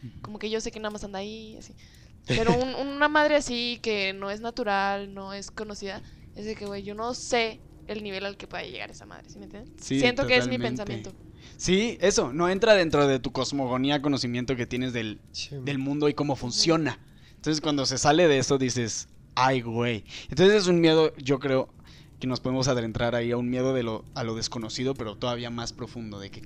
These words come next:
Speaker 1: ¿qué hay allá afuera? O sea, ¿qué tanto existe que se parece a nosotros y que no es nosotros y que no funciona y que no piensa y que no siente y que no tiene las mismas reacciones que nosotros? ¿Qué puede pasar? ¿No? Ahí entra
Speaker 2: Sí.
Speaker 1: más lo desconocido.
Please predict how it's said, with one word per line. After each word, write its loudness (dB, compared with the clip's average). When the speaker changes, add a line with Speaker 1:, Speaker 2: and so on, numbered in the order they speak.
Speaker 1:
¿qué 6
hay 6
allá 2
afuera? 0
O -6
sea, -4
¿qué -2
tanto -2
existe -6
que -8
se -4
parece 0
a 4
nosotros -4
y -6
que -6
no -2
es -6
nosotros -4
y -10
que -14
no -4
funciona -8
y -8
que -12
no -6
piensa -8
y -14
que -12
no -10
siente -4
y -6
que -8
no -6
tiene -6
las -8
mismas -10
reacciones -10
que -14
nosotros? -6
¿Qué 6
puede -2
pasar? -4
¿No? -8
Ahí -6
entra -8
Speaker 2:
Sí. -8
Speaker 1:
más -6
lo -4
desconocido. -12